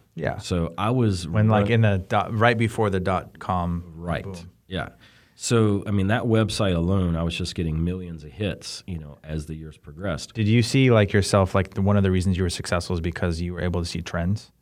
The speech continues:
Speaker 2: Absolutely.
Speaker 1: Okay.
Speaker 2: Yeah.
Speaker 1: So let's, let's, let's
Speaker 2: Yeah,
Speaker 1: move.
Speaker 2: yeah, no,
Speaker 1: We'll, we'll
Speaker 2: the
Speaker 1: talk
Speaker 2: trend
Speaker 1: about that in a second.
Speaker 2: Yeah, no, that's, that's, that's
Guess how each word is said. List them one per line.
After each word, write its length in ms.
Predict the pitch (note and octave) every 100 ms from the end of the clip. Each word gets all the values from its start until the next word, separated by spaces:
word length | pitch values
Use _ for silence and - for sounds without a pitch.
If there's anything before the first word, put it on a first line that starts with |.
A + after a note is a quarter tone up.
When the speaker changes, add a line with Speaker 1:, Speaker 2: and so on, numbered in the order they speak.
| _
Speaker 2:
Absolutely. 580 | E2 D#2+ - C#2 A#1+ A1 - _ _
Speaker 1:
Okay. 220 | G2 F#2 - -
Speaker 2:
Yeah. 40 |
Speaker 1:
So 200 | E2 G2
let's, 320 | G#2 G#2 - -
let's, 320 | F#2+ - -
let's 160 | G2 -
Speaker 2:
Yeah, 140 | C3+
Speaker 1:
move. 100 | F2+
Speaker 2:
yeah, 240 | A#2 G2+ E2+
no, 160 | F2
Speaker 1:
We'll, 80 | F#2
we'll 80 | F#2
Speaker 2:
the 60 | F#2
Speaker 1:
talk 80 | F#2+
Speaker 2:
trend 140 | C3+
Speaker 1:
about 80 | -
that 120 | D#2
in 80 | -
a 40 |
second. 280 | - - - _ _ _ -
Speaker 2:
Yeah, 280 | G2+ D2+ C2+
no, 280 | F2 E2+ D#2
that's, 240 | E2 -
that's, 300 | F2 E2 -
that's 380 | _ E2+ - -